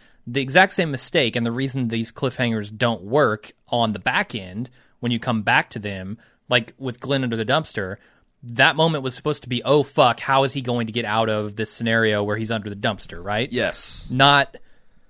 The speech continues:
Speaker 1: "Did he survive this?
Speaker 2: Yes.
Speaker 1: Is Glenn dead?" Uh, that was not the question we should be <laughs> asking. Uh, so, y-,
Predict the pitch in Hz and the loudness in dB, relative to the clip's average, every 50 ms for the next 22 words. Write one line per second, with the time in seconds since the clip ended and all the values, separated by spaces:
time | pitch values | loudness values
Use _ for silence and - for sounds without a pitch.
0 | _ _ - 127 117 113 - - - 131 135 143 151 143 - - 143 123 120 120 | _ _ -20 -18 -18 -18 -8 -4 -4 -4 -2 -2 -4 -4 0 0 2 4 4 6
1 | 127 139 156 165 170 190 208 233 285 - - - - - - _ - 117 110 90 | 6 6 6 4 4 2 2 2 0 -2 -6 -10 -12 -14 -14 _ -6 -4 -4 -2
2 | - 131 127 123 117 - 143 151 156 160 156 147 151 147 151 170 196 226 247 233 | -2 -2 -2 -2 -2 -2 0 0 2 2 2 4 6 8 8 8 6 4 0 -4
3 | - - - - - - - - 139 131 135 135 135 135 131 123 117 - - _ | -8 -12 -20 -20 -20 -20 -18 -6 0 2 4 6 6 6 6 4 4 2 -2 _
4 | _ _ _ _ - 127 131 175 196 175 165 175 160 151 - - 180 165 - 160 | _ _ _ _ -4 4 6 6 8 8 6 2 2 2 4 4 4 4 4 0
5 | 139 131 - - 156 139 135 123 123 - - - - - 127 95 92 95 - _ | -2 0 0 0 0 2 0 0 0 -2 -4 -4 -4 -4 -4 -6 -6 -10 -16 _
6 | _ _ _ - 135 139 139 131 127 120 113 - - - - - _ _ - - | _ _ _ 2 6 6 6 6 6 4 0 -4 -14 -20 -20 -20 _ _ -2 2
7 | - 214 202 170 - _ _ _ _ _ _ _ _ _ _ _ _ _ _ _ | 4 4 4 2 0 _ _ _ _ _ _ _ _ _ _ _ _ _ _ _
8 | - 147 | -20 -20